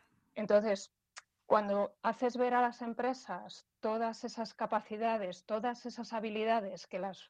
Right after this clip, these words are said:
mujeres víctimas de violencia de género tienen detrás, porque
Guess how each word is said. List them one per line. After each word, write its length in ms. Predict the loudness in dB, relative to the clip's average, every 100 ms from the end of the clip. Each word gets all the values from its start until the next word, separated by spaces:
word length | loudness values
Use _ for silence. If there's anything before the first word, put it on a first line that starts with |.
| -12
mujeres 500 | -8 -6 -2 -2 -2
víctimas 440 | -4 -4 -4 -4 -4
de 100 | -6
violencia 400 | -6 -8 -6 -4
de 100 | -4
género 440 | -6 -6 -4 -4
tienen 360 | -2 -2 0 0
detrás, 640 | 0 2 4 4 0 -10 _ _ _ _
porque 460 | -2 0 -4 -4